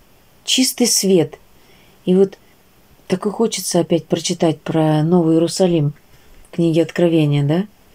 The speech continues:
«И что невеста блистающая, как заря, и Новый Иерусалим, украшенная, как невеста,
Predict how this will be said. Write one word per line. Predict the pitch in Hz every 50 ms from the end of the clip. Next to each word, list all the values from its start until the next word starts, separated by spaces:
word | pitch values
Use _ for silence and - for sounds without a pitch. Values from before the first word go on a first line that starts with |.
| _ _ _ _ _ -
«И | 170
что | 170 - - 208 208
невеста | 196 196 185 185 233 269 247 - 254 202
блистающая, | 190 220 226 220 - - 220 214 208 214 196 - - 196 190
как | - 196 180 165
заря, | 160 190 190 185 185 180 180 175 180 - _ _ _ _ - _ _ - _ -
и | 196 190 180 180 165 156 151 156 - _ _ -
Новый | 151 156 180 208 208 233 233
Иерусалим, | 233 233 226 208 - - 214 208 202 208 202 196 190 190 - _ _ _ _ _ _ _ _ _ _ _ - -
украшенная, | 185 175 - 214 214 208 196 - - 185 175 185 180 180
как | 175 - 180 175 -
невеста, | 185 185 180 170 175 170 160 - - - 165 160 160